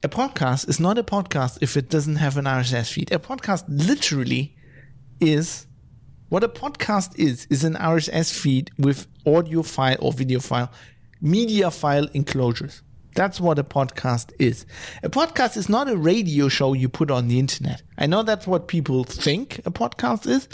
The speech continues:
but that is, ain't a podcast, right? It's like a blog.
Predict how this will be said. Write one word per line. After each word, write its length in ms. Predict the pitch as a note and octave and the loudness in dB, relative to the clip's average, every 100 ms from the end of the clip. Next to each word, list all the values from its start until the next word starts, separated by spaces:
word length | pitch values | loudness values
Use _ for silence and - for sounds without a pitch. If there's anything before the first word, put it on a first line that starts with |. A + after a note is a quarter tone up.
| - - - - | -20 -20 -10 -2
but 200 | D#3 F#3 | 0 2
that 180 | F3 | 2
is, 240 | E3+ D#3 - | 2 0 -2
ain't 220 | E3 E3 | 0 2
a 40 | D3 | 0
podcast, 720 | - C#3+ - - B2+ A#2+ - _ - - - | 0 -2 -2 -6 -6 -6 -12 _ -20 -20 -4
right? 240 | D#3+ A3 B3 - - - - - - - - - - | 0 0 -2 -18 -20 -20 -18 -20 -20 -20 -20 -20 -4
It's 160 | F3+ C#4 | -2 0
like 200 | C#4 B3+ | 0 -2
a 40 | |
blog. 480 | F3+ A#3 F3+ C3+ | 0 2 2 0